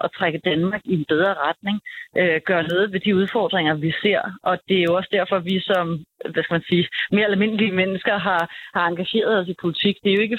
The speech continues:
for at være i politik, bare for at stå derinde og råbe op. Det er simpelthen for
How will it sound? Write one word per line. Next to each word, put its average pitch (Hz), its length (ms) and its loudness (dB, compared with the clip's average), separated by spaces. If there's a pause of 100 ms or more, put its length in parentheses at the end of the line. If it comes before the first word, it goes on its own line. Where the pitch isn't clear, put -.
for 208 120 2
at 170 100 -6
være 170 200 2
i 208 140 -6
politik, 185 360 -6
bare 180 200 0
for 196 100 2
at 180 100 0
stå 196 180 0
derinde 185 300 2
og 180 60 0
råbe 165 240 2
op. 151 200 -2 (380)
Det 156 100 2
er 202 120 2
simpelthen 202 380 2
for 185 140 2